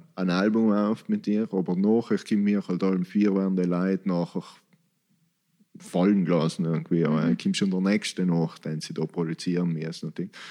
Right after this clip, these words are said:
Speaker 1: Also es ist kaum jemand wirklich erfolgreich geworden, außer
Speaker 2: Mhm.
Speaker 1: einzelne, logischerweise, ne? Aber hat ja auch viel mit der Produktion zu tun,
Speaker 2: Mhm.
Speaker 1: oder? Also mit, oder mit Management in dem Sinne.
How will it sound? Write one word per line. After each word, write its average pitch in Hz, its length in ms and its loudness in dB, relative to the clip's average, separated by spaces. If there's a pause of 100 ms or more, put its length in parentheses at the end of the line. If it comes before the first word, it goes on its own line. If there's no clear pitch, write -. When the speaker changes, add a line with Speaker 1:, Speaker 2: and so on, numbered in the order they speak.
(120)
Speaker 1:
Also 107 200 0
es 104 160 2
ist - 240 0
kaum 104 340 6
jemand 104 460 6
wirklich 104 460 0
erfolgreich 87 680 0
geworden, 85 400 -2
außer - 340 -4
Speaker 2:
Mhm. 110 280 2
Speaker 1:
einzelne, 90 500 0 (220)
logischerweise, 78 840 -6
ne? 196 80 -12 (480)
Aber 104 120 -2
hat 104 200 0
ja 101 120 2
auch 87 60 -2
viel 107 160 2
mit 101 180 2
der - 40 -20
Produktion 180 580 -4
zu - 120 -16
tun, - 220 -6
Speaker 2:
Mhm. 170 160 -2 (180)
Speaker 1:
oder? - 100 -8
Also - 200 -6
mit, 95 280 -6
oder 87 200 -6
mit 85 160 -4
Management 90 760 0
in 85 100 0
dem 76 240 -2
Sinne. 82 320 -12